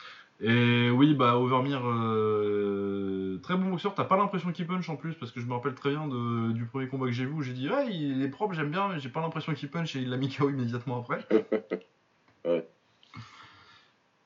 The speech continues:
Speaker 1: Et, euh, ouais, je pense que Overmeer est un poil au-dessus, parce que clairement on a vu qu'il avait le niveau, euh, top, top mondial, alors que Chico Kwasi, je pense que ça a plutôt le niveau, euh, gatekeeper de top dix.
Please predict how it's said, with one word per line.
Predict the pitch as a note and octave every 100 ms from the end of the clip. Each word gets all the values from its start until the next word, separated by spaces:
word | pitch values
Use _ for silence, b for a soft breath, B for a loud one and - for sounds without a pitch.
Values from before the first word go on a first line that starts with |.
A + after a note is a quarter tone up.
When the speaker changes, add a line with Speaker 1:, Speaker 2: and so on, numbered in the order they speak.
| _
Speaker 1:
Et, | A2+
euh, | A#2+ A2+ A2 A2 G#2+ G#2+ G#2+ G#2 G#2 G#2 G2+ G2
ouais, | G#2+ B2 A#2+
je | A2+
pense | G2 B2+ A#2+
que | -
Overmeer | A2+ G#2+ G2+ G2+ G#2+ G#2+ A2+ G#2+
est | F#2+
un | F#2+
poil | F#2 - G#2+
au-dessus, | F#2 - A2+
parce | A2 F2+
que | - F2 F2 E2+
clairement | - F2+ F#2+
on | F#2
a | F2
vu | F2
qu'il | - E2
avait | E2
le | E2
niveau, | E2 D#2+ D#2 D2+
euh, | C#2+ D#2 B B B
top, | - G#2
top | A#2 A2
mondial, | A2 A#2+
alors | A#2+ A2
que | A2+
Chico | - G#2+ G#2+
Kwasi, | A2+ A2 B2
je |
pense | - G#2+
que | G#2
ça | G#2
a | G2
plutôt | - -
le | A2
niveau, | G#2+ G2+ A2 G#2
euh, | G2+ G2
gatekeeper | G2+ F#2 - -
de | G2
top | F#2+ F2+
dix. | F2 - -